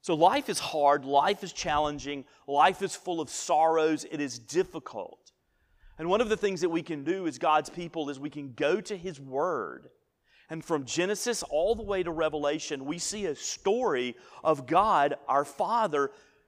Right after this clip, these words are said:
keeping his promises and being faithful to his people. We are unfaithful. We break promises. But if you read the Word of God, if you breathe the Word of God, if you live the Word of God, you will know that your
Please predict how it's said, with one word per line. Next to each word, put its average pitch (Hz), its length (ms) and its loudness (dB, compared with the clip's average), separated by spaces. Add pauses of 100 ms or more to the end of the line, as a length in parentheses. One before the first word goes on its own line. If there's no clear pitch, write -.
(120)
keeping 202 480 -6
his 160 220 -4
promises 180 880 2
and 147 140 -6
being 156 240 -2
faithful 170 640 0
to 151 160 -12
his 143 200 -8
people. 180 520 -8
We 143 180 0
are 180 220 6
unfaithful. - 640 -4 (1160)
We 170 300 -2
break 156 480 0
promises. - 880 -8 (800)
But 175 120 0
if 180 140 0
you 170 120 -6
read 180 380 0
the 196 80 2
Word 160 200 2
of 135 140 -4
God, 135 280 6
if 147 160 -4
you 143 60 -12
breathe 156 480 -4
the 160 80 -2
Word 139 240 0
of 123 100 -6
God, 123 260 4
if 123 120 -8
you 139 160 -14
live 190 320 -2
the 185 80 -2
Word 139 240 0
of 127 100 -6
God, 120 300 2 (240)
you 170 160 -6
will 190 160 0
know 156 480 0 (160)
that 123 320 -8
your 185 400 2